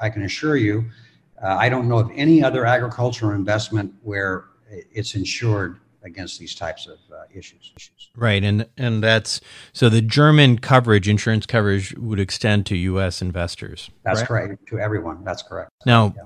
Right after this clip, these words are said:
Speaker 2: and, and presumably that, um, that operator, um, relationship is, is basically some kind of percentage of production, is that right?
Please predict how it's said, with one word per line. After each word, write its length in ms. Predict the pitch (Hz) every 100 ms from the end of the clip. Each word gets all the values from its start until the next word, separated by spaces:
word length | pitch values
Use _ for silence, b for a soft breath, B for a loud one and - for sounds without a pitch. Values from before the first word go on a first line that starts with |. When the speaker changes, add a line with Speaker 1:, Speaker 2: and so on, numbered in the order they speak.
| -
Speaker 2:
and, 300 | 123 120 117
and 340 | 127 120 117
presumably 680 | 110 135 123 170 160 123 120
that, 460 | 117 113 113 113 _ _
um, 580 | 117 110 104 101 95 95 _ _ _ _ _
that 280 | 113 107 104
operator, 840 | 117 123 127 131 113 101 98 95 98 - -
um, 600 | - 95 98 95 98 - - 214
relationship 800 | 113 110 127 127 110 - 101 107
is, 260 | 95 - - 110 123 -
is 240 | 120 101
basically 560 | 92 113 107 101 101 98
some 300 | - 120 101
kind 340 | - 107 98
of 340 | 98 92 90 _ -
percentage 760 | 113 - - 135 131 120 98 -
of 640 | - 104 104 98 95 - -
production, 640 | 120 98 117 - 170 165 175 _
is 140 | 117 113
that 180 | 113
right? 300 | 92 101 135